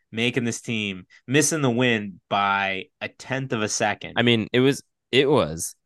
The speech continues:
Speaker 2: w-, it took them a couple minutes to deter-,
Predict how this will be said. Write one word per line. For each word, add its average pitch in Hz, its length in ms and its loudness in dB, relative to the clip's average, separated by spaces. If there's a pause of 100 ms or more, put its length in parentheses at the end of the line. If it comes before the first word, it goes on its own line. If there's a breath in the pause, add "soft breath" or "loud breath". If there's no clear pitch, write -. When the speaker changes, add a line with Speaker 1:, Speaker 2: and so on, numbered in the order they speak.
(760)
Speaker 2:
w-, - 160 -4 (100)
it 117 200 0
took 160 180 0
them 90 380 0 (1080)
a 107 60 -8
couple 113 280 0
minutes 98 540 0
to 110 100 0
deter-, 95 300 0